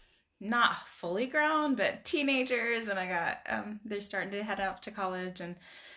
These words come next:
um, I have lived in Idaho for a really long time. Um, I wasn't born here, but most of my growing up was here, so, um,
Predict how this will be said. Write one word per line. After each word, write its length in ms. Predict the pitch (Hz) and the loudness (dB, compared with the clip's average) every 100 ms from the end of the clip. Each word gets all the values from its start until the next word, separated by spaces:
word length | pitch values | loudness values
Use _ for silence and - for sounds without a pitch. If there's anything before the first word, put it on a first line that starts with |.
| - - | -20 -6
um, 240 | - 190 190 | -2 -2 -2
I 540 | - 180 180 185 196 190 - _ - | 0 0 0 0 -2 -2 -12 _ -6
have 420 | 214 170 170 156 | -2 -2 -4 -2
lived 400 | 151 135 208 226 | 0 0 -2 -2
in 120 | 220 | 0
Idaho 440 | 214 196 202 240 | 0 2 2 0
for 380 | 285 - 180 160 - | -2 -4 -2 0 -2
a 60 | |
really 220 | 165 160 156 | -4 -6 -8
long 180 | 160 160 | -8 -10
time. 460 | - 156 165 214 - | -8 -8 -4 -6 -6
Um, 220 | 170 170 - | -10 -10 -8
I 60 | |
wasn't 240 | 165 160 165 | -8 -8 -8
born 220 | 165 202 | -8 -6
here, 260 | 202 233 214 | -6 -6 -6
but 160 | 156 | -6
most 300 | 160 165 - | -6 -8 -6
of 140 | 170 170 | -8 -8
my 160 | 165 | -8
growing 360 | 160 160 160 160 | -8 -8 -8 -8
up 240 | 165 - - - | -12 -14 -18 -10
was 160 | 180 | -8
here, 460 | - 165 156 185 262 | -8 -8 -8 -8 -8
so, 540 | 254 - 175 170 165 165 - - - - _ - | -8 -8 -10 -12 -14 -18 -20 -20 -20 -20 _ -10
um, 420 | 180 165 160 165 | -10 -8 -12 -14